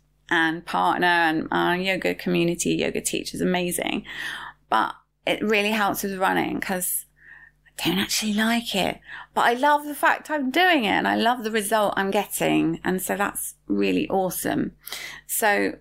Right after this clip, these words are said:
it's funny how you can enjoy the second part rather than, you know, doing it's hard. It is. And it's a mental, a mental fight as well as physical.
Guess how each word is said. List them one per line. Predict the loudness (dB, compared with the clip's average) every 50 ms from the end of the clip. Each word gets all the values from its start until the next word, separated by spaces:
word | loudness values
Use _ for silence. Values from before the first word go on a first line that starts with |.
| _ -4
it's | -4 -4 -2
funny | -2 -2 0 0 -2 -4
how | -4 -2 0 0 2 2 0 0 -2
you | -2 -4 -4
can | -2 0 0
enjoy | 2 2 2 2 2 4 4 2 2 0 -4 -10 -18 -20 -20 -20 -20 _ _ _ _ _ _ _ _ _ -6
the | -6 -2
second | -2 -2 -2 -2 -6 -6 -4
part | 0 0 2 2 0 0
rather | 0 0 2 2 2
than, | 0 0 2
you | 2 2
know, | 2 2
doing | 2 2 2 2 2
it's | 0 0 -2
hard. | 0 2 2 2 2 0 -2 -4 -6 -10 -8 -4
It | -2 0 2 2 0 -2 -2
is. | -2
And | -2 -2
it's | 0 0 -2
a | 0
mental, | 0 0 0 0 0 -2 -2 0 0 0 0 0 -4 -8 -12 -18 -20 -20 -20 -20 -20 _ _ _ -2
a | 0
mental | 0 2 2 0 0 0 -2 -4
fight | -4 -2 0 0 0 0 0
as | -4 -6 -4 -2
well | -2 0 0 0
as | -2 -2 -4 -6 -8 -6
physical. | -4 -4 -4 -2 -2 -6 -4 -2 -2 -2 -2 -2 -6